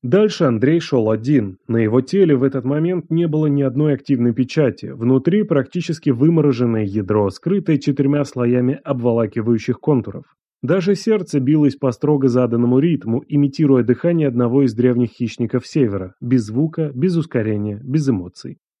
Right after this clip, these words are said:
Он пересёк ущелье падшего времени, поднялся на хребет из ясеневого камня и оказался на краю пропасти. Внизу снова появились безмолвные врата,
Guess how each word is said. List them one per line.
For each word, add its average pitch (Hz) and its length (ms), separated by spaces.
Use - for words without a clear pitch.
Он 175 160
пересёк 170 460
ущелье 143 420
падшего 127 540
времени, 120 480
поднялся 156 540
на 139 100
хребет 135 460
из 113 100
ясеневого 104 640
камня 165 400
и 185 160
оказался 156 600
на 127 120
краю 120 320
пропасти. 101 640
Внизу 190 400
снова 180 360
появились 143 640
безмолвные 120 800
врата, 123 520